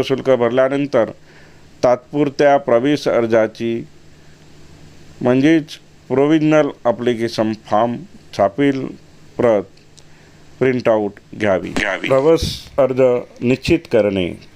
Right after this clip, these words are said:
म्हणजेच प्रवेश अर्जाचे कन्फर्मेशन करणे, यासाठी उमेदवाराने प्रवेश अर्जातील माहिती आणि माहितीच्या दाव्याच्या पृष्ठेर्थ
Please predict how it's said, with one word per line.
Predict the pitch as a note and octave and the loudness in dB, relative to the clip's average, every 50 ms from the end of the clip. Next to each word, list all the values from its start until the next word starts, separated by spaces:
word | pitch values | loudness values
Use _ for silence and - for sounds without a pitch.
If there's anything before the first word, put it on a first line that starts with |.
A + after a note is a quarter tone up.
| - - | -12 -4
म्हणजेच | A2+ A2 A#2 A#2+ C3 A#2+ | 0 0 2 2 2 0
प्रवेश | - - B2+ B2 C3+ C#3+ C3+ - | 0 0 0 2 2 0 2 2
अर्जाचे | C3+ A#2+ A#2+ B2 A#2+ A#2 - C3 | 0 2 4 2 2 2 0 -2
कन्फर्मेशन | - - A#2+ A2+ A2+ - C#3+ C#3 C3+ C#3 C#3+ C3+ - D3+ D3 C#3+ | 0 2 0 0 2 0 0 -2 0 0 -2 -2 0 -2 -4 -2
करणे, | C#3 D3 C3+ C#3 C#3+ D3 D3+ D#3 - - - - - - - - - - A#2 | -2 -2 0 0 0 -2 -2 -4 -8 -16 -20 -20 -20 -20 -20 -16 -4 0 2
यासाठी | B2+ C3 C3 - D3 C#3 C3 - C#3 C#3 C3+ - D3+ _ _ _ _ _ - - - - - - | 2 2 2 2 0 -2 0 0 -2 -2 -2 -4 -8 _ _ _ _ _ -20 -20 -20 -14 -4 -2
उमेदवाराने | C3 C#3 D3 D3+ D3 D#3 D3+ D3+ D#3 D#3 D#3 D#3+ D#3+ | 0 2 2 2 2 2 2 2 0 0 0 0 0
प्रवेश | D#3 - C#3+ C3 C3 C#3+ E3 D3+ - D#3+ | 0 0 0 2 2 2 2 0 2 0
अर्जातील | C#3+ C3+ C#3 C#3+ C#3 C3+ D3+ D3 C3+ | 0 2 2 2 2 2 0 -2 0
माहिती | B2+ B2 A#2 B2 C#3+ D3 C#3+ - D3 D3 - - - - - - - - - - - - - | 0 -4 -2 -2 -2 -4 0 0 -2 -2 -2 -4 -10 -18 -20 -20 -20 -20 -20 -20 -20 -16 -6
आणि | - C3+ C#3 D3 D3 D3 - _ _ - | -4 -2 0 0 0 -2 -6 _ _ -4
माहितीच्या | A#2+ A#2 A#2+ C#3 D#3+ D#3 E3 E3+ E3 D#3 - F3 E3 E3+ E3+ - - - - - C3+ | -2 0 0 0 -2 0 0 0 0 2 2 2 2 2 0 -4 -10 -16 -20 -12 -4
दाव्याच्या | A#2 A#2 B2 C3 C#3+ D3+ D3+ D3 - E3 D3+ D3 D3+ D3 C#3 C3 - - _ - | 0 0 2 2 4 4 2 2 2 0 2 2 2 2 0 0 -4 -10 _ -2
पृष्ठेर्थ | C#3 C#3 - - - F3 E3+ D3+ C3 - | -2 -2 -2 0 0 0 0 0 0 -2